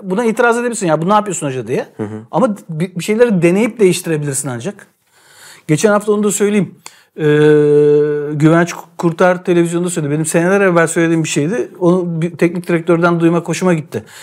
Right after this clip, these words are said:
Speaker 1: Bu serbest vuruşlarda çizgi olunuyor ya.
Speaker 2: Hı.
Speaker 1: Kendi kalene doğru koşuyorsun.
Speaker 2: Evet.
Speaker 1: Abicim kendi kalenin önünde toplan.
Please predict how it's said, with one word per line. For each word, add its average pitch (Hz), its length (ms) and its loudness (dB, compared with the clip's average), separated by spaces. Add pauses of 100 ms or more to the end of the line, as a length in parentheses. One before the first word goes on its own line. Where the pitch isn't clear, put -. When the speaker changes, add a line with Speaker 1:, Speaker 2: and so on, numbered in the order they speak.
(280)
Speaker 1:
Bu 151 60 0
serbest 180 440 2
vuruşlarda 185 380 0
çizgi 175 380 0
olunuyor 208 280 2
ya. 123 220 -6 (520)
Speaker 2:
Hı. 123 80 -4
Speaker 1:
Kendi 180 180 2
kalene 170 300 2
doğru 131 200 2
koşuyorsun. 107 400 -12 (800)
Speaker 2:
Evet. 92 280 -10 (320)
Speaker 1:
Abicim 151 300 -6 (100)
kendi 185 320 0
kalenin 262 300 0
önünde 285 240 0
toplan. 294 380 -2